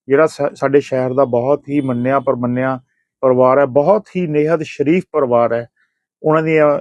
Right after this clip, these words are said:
ਜਿਸ ਲੜਕੀ ਦੀ ਸ਼ਾਦੀ ਸੀ, ਉਹਨਾਂ ਦੇ ਮਾਤਾ ਪਿਤਾ ਦੀ ਡੈਥ ਹੋਈ ਤੇ ਨਾਲ ਹੀ ਉਸ ਲੜਕੀ ਦੀ ਨਾਨੀ, ਚਾਚੀ ਨਾਨੀ ਦੀ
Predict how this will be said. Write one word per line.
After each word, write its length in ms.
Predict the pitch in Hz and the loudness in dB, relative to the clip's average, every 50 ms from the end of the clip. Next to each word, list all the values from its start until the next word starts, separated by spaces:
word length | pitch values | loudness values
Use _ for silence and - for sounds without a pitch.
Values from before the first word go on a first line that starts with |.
| - - 135 127 - - | -6 -10 -14 -14 -12 -10
ਜਿਸ 240 | 131 135 123 - 139 | -12 -12 -8 -4 -2
ਲੜਕੀ 320 | 139 131 127 - - 139 135 | -2 -2 -2 -4 -6 -4 -2
ਦੀ 120 | 143 143 | -2 -4
ਸ਼ਾਦੀ 340 | 131 - 123 113 117 120 127 | -4 -4 -4 -4 -4 -4 -6
ਸੀ, 140 | 117 127 131 | -4 -4 -4
ਉਹਨਾਂ 160 | 131 139 139 | -4 -4 -4
ਦੇ 80 | 143 | -4
ਮਾਤਾ 280 | 135 120 110 110 - 127 | -4 -2 -2 -2 -2 -2
ਪਿਤਾ 280 | 120 - 123 117 131 127 | -4 -4 -2 0 0 0
ਦੀ 120 | 123 127 | 0 -2
ਡੈਥ 260 | 120 123 127 123 _ - | -2 -2 -2 -2 _ -6
ਹੋਈ 200 | 131 127 131 135 - _ _ _ _ _ _ _ _ _ _ _ _ _ _ - | -4 -4 -4 -6 -8 _ _ _ _ _ _ _ _ _ _ _ _ _ _ 0
ਤੇ 300 | 165 170 170 170 170 - _ _ - | 2 2 2 2 0 -4 _ _ -6
ਨਾਲ 280 | 131 131 131 135 143 | -2 0 2 2 2
ਹੀ 240 | 143 135 160 160 165 - | 0 0 -2 -2 -2 -4
ਉਸ 180 | - 165 - - | -6 -10 -8 -6
ਲੜਕੀ 420 | 143 131 135 131 - _ 147 147 147 | -4 -4 -4 -4 -6 _ -6 -6 -4
ਦੀ 120 | 135 151 | -2 -4
ਨਾਨੀ, 420 | 139 135 127 123 123 127 135 139 139 | -2 -2 -2 -2 -2 -2 -4 -4 -4
ਚਾਚੀ 400 | 127 - 131 123 - _ 156 156 | -4 -2 -4 -4 -4 _ -8 -6
ਨਾਨੀ 320 | 143 135 127 127 131 131 131 | -4 -4 -4 -4 -4 -4 -4
ਦੀ 240 | 120 123 123 127 | -4 -4 -6 -6